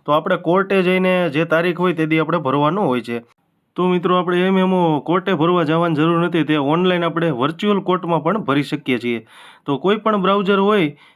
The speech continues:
એમાં તમે વર્ચ્યુઅલ કોર્ટ અથવા વી કોર્ટ લખશો અને સર્ચ કરશો એટલે આ જો વેબસાઇટ ખુલી જશે. આની લિંક હું ડિસ્ક્રિપ્શનમાં આપી દઈશ. ત્યારબાદ અહીંયા જો તમે આપણે સર્ચ કરી લેવાનું છે ગુજરાત ટ્રાફિક ડિપાર્ટમેન્ટ. પ્રોસેસના ઉપર આપણે ક્લિક કરી દેવાનું છે.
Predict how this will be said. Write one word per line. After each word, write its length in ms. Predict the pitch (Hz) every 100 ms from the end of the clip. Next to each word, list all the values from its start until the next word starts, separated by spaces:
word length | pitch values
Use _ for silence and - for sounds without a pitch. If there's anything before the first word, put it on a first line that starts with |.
| -
એમાં 140 | 190
તમે 180 | 185 180
વર્ચ્યુઅલ 480 | 131 160 190 208 196
કોર્ટ 280 | 190 190 -
અથવા 320 | 170 185 156
વી 200 | 147 202
કોર્ટ 300 | 202 202 196
લખશો 320 | 220 220 180
અને 140 | 160
સર્ચ 300 | 151 170 185
કરશો 300 | 175 190 190
એટલે 160 | 170 165
આ 80 | 151
જો 200 | 156 165
વેબસાઇટ 400 | 151 160 170 -
ખુલી 240 | 170 170
જશે. 260 | 143 135 202 247 _ - _ -
આની 180 | 156 185
લિંક 220 | 185 196
હું 120 | 196
ડિસ્ક્રિપ્શનમાં 540 | 170 180 185 185 202 196
આપી 180 | 196 208
દઈશ. 260 | 214 208 - _ _ _ -
ત્યારબાદ 300 | 160 185 190
અહીંયા 200 | 185 190
જો 160 | 185
તમે 160 | 190 185
આપણે 200 | 180 175
સર્ચ 320 | - 175 175
કરી 200 | 170 180
લેવાનું 320 | 175 165 160
છે 80 | 156
ગુજરાત 460 | 185 147 160 175 170 170 -
ટ્રાફિક 300 | 151 202 214
ડિપાર્ટમેન્ટ. 560 | 151 151 135 120 113 110 _ _ _ _ _ _ _ _ _ _ - -
પ્રોસેસના 480 | 170 190 202 190 190
ઉપર 240 | 190 190
આપણે 200 | 185 175
ક્લિક 280 | 170 185 233
કરી 240 | - 147
દેવાનું 380 | 131 127 123 120
છે. 200 | 113 123